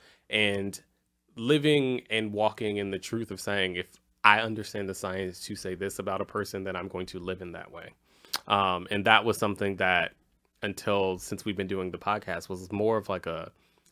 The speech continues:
theoretical thing that I'm like, "Oh yeah, I'm accepting." Um, versus, like, in my head, I, I still did have some level of maybe reservation around dating someone that was unde-, living undetectable and so on. And it,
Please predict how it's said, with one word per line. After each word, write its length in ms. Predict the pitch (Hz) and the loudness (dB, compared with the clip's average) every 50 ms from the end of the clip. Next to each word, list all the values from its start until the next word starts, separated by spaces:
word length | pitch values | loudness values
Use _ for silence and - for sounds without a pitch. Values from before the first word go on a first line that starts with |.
| _ _ _ | _ _ _
theoretical 540 | 117 107 98 87 87 92 90 90 - 98 | -4 -4 -2 -2 -4 -4 -6 -6 -8 -8
thing 240 | 92 - 98 95 98 | -6 -6 -6 -6 -6
that 100 | 98 92 | -8 -10
I'm 100 | 95 98 | -10 -10
like, 180 | 101 104 - - - | -12 -12 -14 -14 -12
"Oh 40 | 190 | -12
yeah, 240 | 208 202 170 151 143 | -10 -8 -8 -8 -8
I'm 100 | 147 151 | -10 -10
accepting." 640 | 143 143 - - - _ - 123 120 117 117 113 - - - _ _ _ _ _ | -12 -12 -12 -12 -12 _ -10 -8 -8 -6 -8 -10 -14 -18 -20 _ _ _ _ _
Um, 600 | - 107 104 98 92 92 92 90 92 92 92 - - _ _ _ - - | -2 2 2 4 4 2 0 -2 -4 -8 -10 -12 -16 _ _ _ 0 4
versus, 420 | 123 123 113 104 - 127 117 - | 6 6 6 6 2 -2 0 4
like, 200 | 120 110 110 - | 4 4 6 4
in 100 | 123 123 | 4 4
my 160 | 120 117 113 | 4 4 6
head, 140 | 127 151 143 | 6 6 4
I, 300 | 135 113 104 - - 117 | 4 2 0 0 -2 -2
I 20 | |
still 240 | 110 - - 156 156 | -2 2 2 2 2
did 160 | 147 151 135 | 2 2 0
have 240 | 104 107 104 104 101 | 2 2 2 0 2
some 180 | - 113 101 98 | 0 0 0 2
level 260 | 98 98 90 95 90 | 0 0 0 -2 -4
of 140 | 87 87 104 - _ 101 | -6 -6 -10 -14 _ -6
maybe 240 | 95 98 92 92 | -6 -4 -4 -6
reservation 840 | 85 85 92 98 104 98 104 90 87 92 95 95 - - 92 90 92 95 | -6 -4 -4 -2 -2 -2 -2 -4 -2 -4 -4 -4 -6 -10 -12 -12 -10 -8
around 340 | 95 90 92 92 90 90 | -8 -6 -6 -6 -6 -6
dating 320 | 95 95 98 95 98 95 90 | -4 -4 -2 -4 -4 -6 -8
someone 340 | - 95 90 85 87 85 85 | -8 -10 -10 -8 -10 -8 -6
that 200 | 85 87 85 - _ _ - - _ _ _ - | -6 -6 -6 -8 _ _ -20 -20 _ _ _ -12
was 120 | 104 101 104 | -6 -2 -2
unde-, 200 | 98 95 101 101 | 0 0 -2 0
living 280 | 98 98 95 98 95 | 0 0 0 0 -2
undetectable 580 | 92 92 90 87 - 95 92 - 101 95 92 87 | -4 -4 -6 -6 -8 -10 -10 -8 -8 -6 -4 -4
and 100 | 87 92 | -6 -6
so 220 | - 107 104 101 | -4 -2 -2 0
on. 140 | 95 87 87 | 0 0 0
And 120 | 87 87 92 | 0 0 -2
it, 80 | 95 | -2